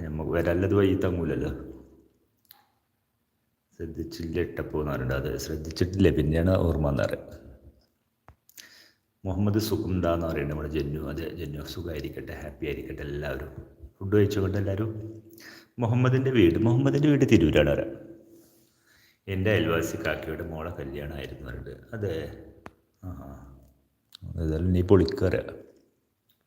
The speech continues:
നമുക്ക് കല്യാണമൊന്നുമില്ല പാരീസേ. കല്യാണം കിട്ടിയിട്ട് കുറേ ആയിക്കണ്. എല്ലാ വീഡിയോയും വേഗം ഡിലീറ്റ്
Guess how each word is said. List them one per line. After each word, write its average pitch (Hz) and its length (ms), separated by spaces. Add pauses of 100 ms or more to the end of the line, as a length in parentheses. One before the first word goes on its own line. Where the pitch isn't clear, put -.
(2000)
നമുക്ക് 82 360
കല്യാണമൊന്നുമില്ല 90 640
പാരീസേ. 73 400 (1500)
കല്യാണം 80 420
കിട്ടിയിട്ട് 82 360
കുറേ 80 160
ആയിക്കണ്. - 400 (2750)
എല്ലാ 92 460 (140)
വീഡിയോയും 85 340 (560)
വേഗം 78 400 (460)
ഡിലീറ്റ് 73 460